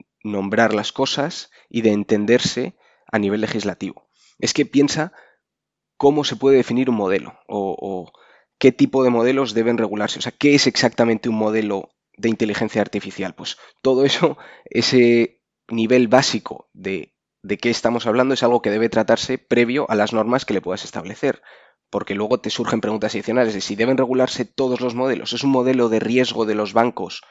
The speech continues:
un modelo de inteligencia artificial? ¿Cómo de estrictos han de ser estos requisitos? Entonces,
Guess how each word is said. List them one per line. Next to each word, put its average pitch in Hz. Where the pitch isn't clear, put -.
un 113
modelo 123
de 123
inteligencia 120
artificial? 120
¿Cómo 143
de 139
estrictos 117
han 110
de 107
ser 101
estos 98
requisitos? -
Entonces, 127